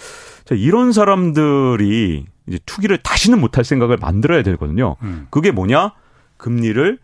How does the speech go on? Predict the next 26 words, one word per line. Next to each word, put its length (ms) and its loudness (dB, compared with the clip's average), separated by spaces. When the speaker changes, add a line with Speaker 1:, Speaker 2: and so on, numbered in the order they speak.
Speaker 1:
상상을 640 -2
초월하게 520 -2
깜짝 440 -2
올리는 240 2
겁니다. 400 -12
그럼 200 0
이 60 0
사람들이 480 0
선물에 1080 0
이제 140 -8
상승 320 0
Speaker 2:
음. 40 -4
Speaker 1:
베팅을 360 -2
했다가 400 -6
예를 160 0
Speaker 2:
음. 20 -4
Speaker 1:
들어서, 360 -2
어, 360 0
이 40 0
사람이 380 2
리튬 420 -2
가격이 200 0
오르는데 680 0
상승 320 -2
베팅을 300 -6
했다. 240 -14